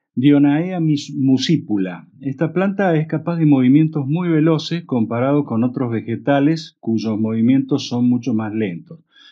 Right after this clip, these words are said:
No es que no los tengan, solo que son más lentos. Por ejemplo, el girasol, las damas de noche y otras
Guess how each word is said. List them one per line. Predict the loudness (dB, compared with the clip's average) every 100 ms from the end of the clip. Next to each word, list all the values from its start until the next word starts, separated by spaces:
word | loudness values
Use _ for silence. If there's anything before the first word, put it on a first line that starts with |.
| -2
No | 0
es | 2
que | 4
no | 6
los | 4 0
tengan, | 0 2 2 -2 -8 _ _ _ -8
solo | 0 2 2
que | -2
son | 0 2
más | 2 2
lentos. | 0 0 -4
Por | -6
ejemplo, | -4 -2 -2
el | -2
girasol, | -2 -6 -6 -2 0 2 0
las | -2
damas | -4 -4 -4
de | -4
noche | -4 -2 -4 -4 -6 -6 _ _ _ -4
y | 0
otras | 0 2 2 2 -2 -14